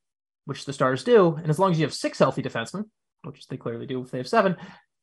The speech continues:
you can't call up Thomas Harley without using one of those non-emergency recalls. And then it becomes a spot where how do you make that work? And how do you avoid the issue where potentially you stop Thomas Harley from being able to return to your A H L team?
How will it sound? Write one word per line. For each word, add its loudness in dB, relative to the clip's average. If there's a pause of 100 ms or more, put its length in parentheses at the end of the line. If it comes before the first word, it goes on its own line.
(120)
you -2
can't -2
call 2
up 2
Thomas 2
Harley 2
without -4
using -4
one -2
of -2
those -4
non-emergency 0
recalls. -2 (460)
And 2
then 4
it 2
becomes 0
a -6
spot 6
where 2
how 2
do -2
you -4
make -4
that 0
work? -2
And -10
how 2
do 0
you 0
avoid 0
the -2
issue -2
where -2
potentially -4
you -2
stop 2
Thomas 0
Harley 2
from -4
being -6
able -2
to -6
return -4
to -2
your -4
A -6
H -4
L -4
team? -4